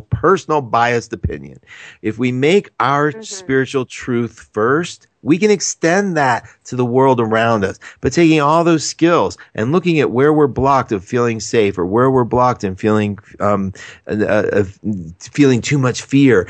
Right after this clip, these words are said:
Speaker 1: and how do we comfort ourselves as we learn those things and take these skills to learn those, we give them to other people just in our behavior. So that's the, that I think one of the things you're gonna be teaching, and in a big way, very, very soon.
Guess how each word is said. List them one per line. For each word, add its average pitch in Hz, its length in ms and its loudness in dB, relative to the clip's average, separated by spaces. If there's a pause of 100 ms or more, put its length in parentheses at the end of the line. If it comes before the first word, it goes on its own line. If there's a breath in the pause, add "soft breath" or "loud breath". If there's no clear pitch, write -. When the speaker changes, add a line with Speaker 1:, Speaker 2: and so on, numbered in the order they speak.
(160 loud breath)
Speaker 1:
and 110 140 -6
how 156 240 0
do 196 80 4
we 190 160 0
comfort 165 500 -2
ourselves 131 360 0 (220 loud breath)
as 131 220 -2
we 147 120 2
learn 190 420 2
those 117 240 2
things 104 260 0
and 104 100 -4
take 117 220 0
these 107 180 -4
skills 120 340 0
to - 120 -4
learn 139 260 2
those, 104 200 2 (280 loud breath)
we 139 140 2
give 175 260 4
them 170 160 2
to 151 160 -2
other 147 180 2
people 139 320 0
just 127 340 -2
in 123 80 0
our 120 140 2
behavior. 107 680 2 (360 loud breath)
So 131 400 0 (200 loud breath)
that's 170 300 0
the, 180 240 0
that 131 200 2
I 120 160 0
think 127 300 -2
one 117 260 -2
of 123 60 2
the 120 80 2
things 110 240 -4
you're 110 80 -2
gonna 107 140 0
be 98 120 0
teaching, 113 560 -2
and 95 260 0
in 92 180 -2
a 92 80 0
big 98 360 0
way, 98 360 2
very, 98 440 2
very 95 320 0
soon. 76 400 -6